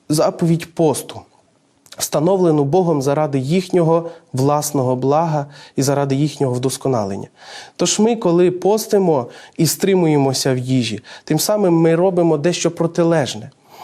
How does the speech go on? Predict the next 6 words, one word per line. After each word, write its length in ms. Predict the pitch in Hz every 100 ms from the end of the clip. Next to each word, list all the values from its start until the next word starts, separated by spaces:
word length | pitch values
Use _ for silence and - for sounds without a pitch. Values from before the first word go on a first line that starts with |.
| - - - _
Ми 160 | 175 208
виявляємо 640 | 180 175 196 196 160 151
наше 300 | 165 160 151
смирення 520 | 139 165 165 160 139
перед 280 | 135 147 139
Господом, 600 | 131 180 190 - 156 147